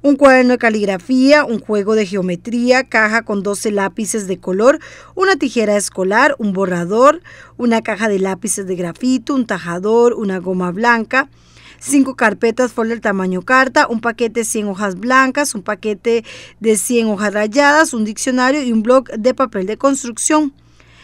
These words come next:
En el caso del uniforme, la blusa blanca, eh, dos unidades, calcetines azules, enagua azul o pantalón azul, una unidad en cada caso,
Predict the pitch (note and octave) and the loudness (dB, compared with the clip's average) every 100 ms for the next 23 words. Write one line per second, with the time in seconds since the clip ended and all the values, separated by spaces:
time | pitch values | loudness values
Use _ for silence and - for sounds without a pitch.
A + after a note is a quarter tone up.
0 | - - D#4 E4+ E4+ E4 E4+ F4 F#4 E4 | -20 -6 0 2 4 4 4 4 2 2
1 | D#4 - D#4+ D#4+ F4 F4+ B3+ A3+ A3+ C4 | 2 4 6 6 4 2 2 0 -2 -2
2 | A#3 C4+ C4+ C4+ C4+ D#4 E4 - - G#3 | 0 2 4 2 2 2 2 0 -6 -2
3 | F#3 F3+ G3+ G#3+ A3 F#3+ G3+ A#3 D#4+ E4+ | -2 -2 -2 -2 0 0 0 0 0 -2
4 | - G3 F#3+ F3+ G#3 G3 F#3 E3+ - C#4+ | -4 -4 -6 -8 -6 -4 -6 -8 -2 0
5 | C4+ D4 D#4+ - G#3+ G#3+ G#3+ A3+ C4 C4 | 2 0 -2 -2 -2 0 0 2 2 2
6 | - - - - A3 - E4 G4+ D4+ G#3+ | -4 -18 -16 -6 -4 0 2 2 2 -2
7 | G3 F#3+ F#3+ G3+ - D#4+ F#4 - A3 A3 | -2 -4 -4 -4 -2 -2 -2 -2 -2 -2
8 | G#3+ G#3 G#3+ G#3+ F#3+ E3+ F3+ A#3 C4+ C4+ | -2 -4 -4 -6 -6 -8 -6 0 2 2
9 | F#4 | -4